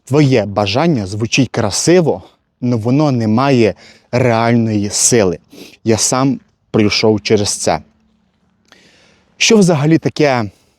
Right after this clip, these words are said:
маніфестація? Маніфестація — це апгр-, апгрейд візуалізації. Ми, коли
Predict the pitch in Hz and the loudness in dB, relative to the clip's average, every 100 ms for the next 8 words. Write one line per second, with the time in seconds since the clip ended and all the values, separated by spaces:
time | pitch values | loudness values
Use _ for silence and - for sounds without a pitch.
0 | - 127 123 - 120 - 107 95 101 92 | -4 -2 -2 -2 -8 -2 -2 -2 -4 -4
1 | 113 160 147 135 208 220 180 135 - 147 | 0 0 0 0 0 2 2 2 0 -2
2 | 131 - _ _ _ _ - 127 120 123 | -2 -4 _ _ _ _ -4 -2 0 0
3 | 113 - 135 123 104 135 117 92 - _ | 0 0 0 0 0 0 0 -2 -8 _
4 | _ _ - 127 151 123 135 127 127 113 | _ _ -4 2 2 4 2 4 2 2
5 | 98 90 95 71 - - - - - 139 | -2 -4 -10 -12 -16 -20 -20 -14 0 4
6 | 202 175 - _ _ _ - 147 160 113 | 4 2 0 _ _ _ 0 4 4 0